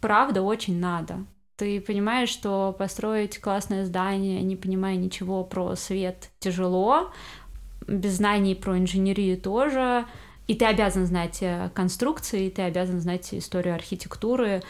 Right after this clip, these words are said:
Ну и вообще было бы неплохо в целом разбираться там в стилистике, философии, логике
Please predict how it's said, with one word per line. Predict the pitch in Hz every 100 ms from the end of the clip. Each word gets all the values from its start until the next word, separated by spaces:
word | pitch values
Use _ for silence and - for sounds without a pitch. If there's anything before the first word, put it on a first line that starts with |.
| -
Ну | 262 277
и |
вообще | 175 -
было | 208 190
бы | 180
неплохо | 170 175 180 - - - -
в |
целом | - 180 170
разбираться | 175 170 180 170 -
там | - 190
в | -
стилистике, | - 185 226 302 311 - 214 185
философии, | - 175 175 247 269 269 185
логике | 175 208 226 190 - 185 185